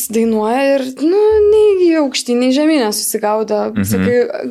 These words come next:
Speaker 1: "Kelk" ir ten dar žemiau ir panašiai. Nu, blogai.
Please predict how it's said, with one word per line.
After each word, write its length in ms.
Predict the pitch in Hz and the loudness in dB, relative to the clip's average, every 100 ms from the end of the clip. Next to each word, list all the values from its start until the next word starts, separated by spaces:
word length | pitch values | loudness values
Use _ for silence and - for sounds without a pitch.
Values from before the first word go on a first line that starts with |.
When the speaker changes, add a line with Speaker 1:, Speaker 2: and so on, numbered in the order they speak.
| 233 | -8
Speaker 1:
"Kelk" 480 | - 277 220 214 240 | -4 -2 -2 -6 -6
ir 320 | 240 240 226 | -2 -2 -2
ten 400 | 247 240 240 214 | -4 -2 -2 -2
dar 180 | 247 226 | -2 0
žemiau 380 | 208 196 190 226 | -2 -4 -6 -4
ir 200 | 240 220 | -4 -4
panašiai. 500 | 233 247 - 226 - | -2 -2 -2 -2 -2
Nu, 220 | 254 269 - | -2 -2 -4
blogai. 560 | 226 214 269 226 - | -4 -2 0 -2 -6